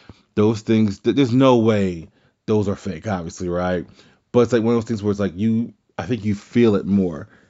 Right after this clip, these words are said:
'Cause you're just like, "Man, I know there's no way to really fully fucking protect yourself from this. This is awful." So,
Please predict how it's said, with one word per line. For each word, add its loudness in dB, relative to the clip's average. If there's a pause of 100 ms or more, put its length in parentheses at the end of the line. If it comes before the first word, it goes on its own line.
(100)
'Cause -6
you're 0
just -8
like, -6
"Man, 0 (100)
I -4
know 2
there's -2
no 0
way 0
to -2
really -2
fully -2
fucking -4
protect -6
yourself -10
from -14
this. -18 (520)
This 0
is 0
awful." -8 (640)
So, -8